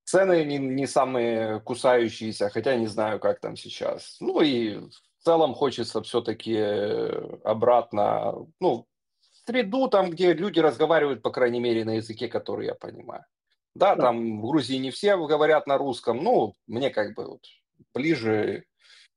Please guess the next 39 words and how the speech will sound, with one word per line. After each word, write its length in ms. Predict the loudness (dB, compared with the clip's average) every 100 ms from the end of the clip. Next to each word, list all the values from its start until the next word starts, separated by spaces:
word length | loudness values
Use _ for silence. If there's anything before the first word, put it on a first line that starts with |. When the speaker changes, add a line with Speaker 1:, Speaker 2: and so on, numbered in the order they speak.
| _ _ _ _ _ -14 -4
Speaker 1:
скорее 340 | 0 2 2
всего, 280 | 0 0 0
туда. 420 | 0 -4 -4 -8 _ _ _ -8
В 120 | -2
Россию, 580 | -2 0 0 2 0 -4
скорее 300 | -2 2 2
всего, 180 | 0 -4
фильтрацию 640 | -4 0 2 2 0 -6 0
там 800 | 2 2 -2 -6 -6 -8 -10 -8
не 80 | -8
пустят, 460 | -6 -6 0 2 2
я 120 | 2
не 120 | 0
знаю. 360 | -2 -2 -2 -6
То 80 | -4
есть 100 | 0
я 100 | 2
тоже 260 | 0 -2
там 160 | -6 -6
не, 240 | -4 -4 -6 -20 _ _ -20
с 360 | -16 -12 -4
флагами 440 | 2 4 4 0 0
не 120 | -2
бегаю, 520 | 2 4 4 0 0
но 400 | 0 0 2 0
я 260 | -2 -2 -2
так 160 | -2 -2
<laughs> 40 |
понимаю, 440 | -2 0 0 0 0
что 160 | -6 -4
там 100 | 0
тоже 260 | 0 -2 -4
всех 260 | -4 -2
заворачивают, 760 | 0 2 4 4 2 -4 -12 -10
никто 220 | -8 -6
там 160 | -4 -6
никому 320 | -6 -6 -4
не 120 | -4
нужен 360 | -4 -4 -6